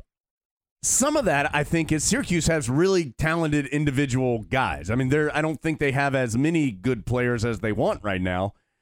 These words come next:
but Tyus Battle is tough to stop. Now, he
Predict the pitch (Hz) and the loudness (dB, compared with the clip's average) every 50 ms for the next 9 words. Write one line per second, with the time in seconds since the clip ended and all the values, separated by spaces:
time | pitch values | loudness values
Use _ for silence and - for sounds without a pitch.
0 | _ _ _ _ - 110 135 135 131 123 - _ _ _ _ _ _ _ _ _ | _ _ _ _ -4 -2 0 0 0 -2 -4 _ _ _ _ _ _ _ _ _
1 | - - 156 196 247 214 165 113 - 135 156 202 214 190 180 170 175 151 - - | -6 -4 -2 -2 0 -2 -2 -2 0 0 0 2 2 2 2 2 0 -2 -4 -4
2 | - 160 165 180 - - _ - 156 156 151 147 131 - - - 190 214 147 98 | -2 0 0 0 -2 -6 _ -2 0 0 0 -2 -2 -6 -6 -4 -4 -4 -2 -2
3 | 113 131 127 123 139 147 147 139 131 | -2 0 0 2 2 2 0 0 -2